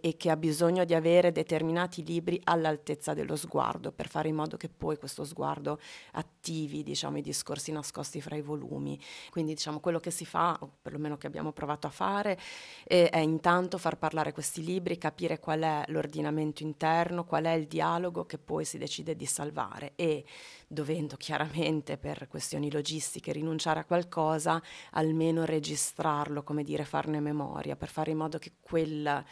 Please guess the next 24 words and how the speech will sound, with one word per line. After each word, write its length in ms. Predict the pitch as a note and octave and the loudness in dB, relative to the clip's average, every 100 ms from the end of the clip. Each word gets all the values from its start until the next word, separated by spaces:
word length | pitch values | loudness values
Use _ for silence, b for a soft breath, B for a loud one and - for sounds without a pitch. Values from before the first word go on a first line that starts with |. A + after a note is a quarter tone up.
| B B B - | B B B -6
eh, 220 | D3+ D3 | -4 -2
diciamo, 340 | D#3+ D#3+ D3+ | -2 -2 -2
piccolo 460 | D3 F#3 - E3 D#3 | -4 -10 -2 0 0
pezzetto 560 | D#3 - E3 - - | -4 -4 -6 -6 -6
a 40 | D3 | -8
cui 520 | - D#3+ D3+ - _ _ _ _ | -6 -4 -2 -4 _ _ _ _
per 80 | C#3+ | -8
questioni 480 | C#3 C3+ - D3 C#3+ | -4 -6 -4 -4 -4
pratiche, 800 | - D3+ B2+ - - C#3 C3 - | 0 -2 -2 -12 -6 -6 -6 -10
eh, 280 | D3+ C#3+ C#3+ | -10 -8 -6
occorre, 920 | B2+ - - D3 C#3+ C#3 C3 C3 C3 C3 | -8 -8 -6 -6 -4 -8 -8 -10 -12 -10
diciamo, 360 | C#3 C#3 C#3+ | -8 -6 -4
rinunciare, 520 | D3 E3 E3+ D3+ C#3 | -2 -2 -2 -4 -4
venga 300 | D3 D3 C#3+ | -4 -4 -6
comunque 420 | C3+ D3+ C#3+ C3+ D3 | -8 -6 -6 -6 -8
in 80 | |
qualche 320 | D3 C#3+ - D3 | -8 -10 -8 -8
modo 300 | B2+ - - | -8 -6 -4
salvato 680 | - C#3 C3+ - - - | -2 -2 -2 -4 -6 -10
e 220 | - - - | -10 -10 -8
tradotto 540 | - C3+ - - - | -6 -6 -8 -12 -10
in 80 | C#3+ | -8
altro 320 | C#3 - - | -8 -10 -10
modo. 460 | - - - - | -10 -12 -16 -18